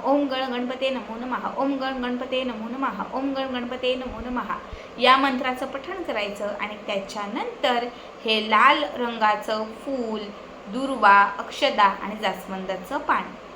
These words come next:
ह्या ज्या काही गोष्टी घेतलेल्या आहेत, ह्या गणपती बाप्पांच्या मंदिरात जाऊन बाप्पांना अर्पण करून यायच्या. आता गणपती बाप्पांचं मंदिर जवळ नसेलच,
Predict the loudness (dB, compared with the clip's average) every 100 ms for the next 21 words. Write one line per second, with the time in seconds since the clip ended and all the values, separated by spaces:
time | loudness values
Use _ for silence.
0 | -4 -2 -2 -4 0 6 6 6 0 0
1 | -4 -4 -6 -6 -4 -4 -2 -2 -2 -4
2 | -8 -14 -6 0 2 4 2 2 -4 -4
3 | 0 0 -2 -6 -4 -4 -4 -4 -2 -2
4 | -2 -2 -4 -2 -4 -4 -6 -6 -6 0
5 | 0 2 0 0 -2 -4 -8 -8 -8 -8
6 | -14 0 4 8 8 8 4 2 4 4
7 | 4 0 2 0 0 -2 -6 -2 0 2
8 | 0 0 -2 0 0 2 0 -4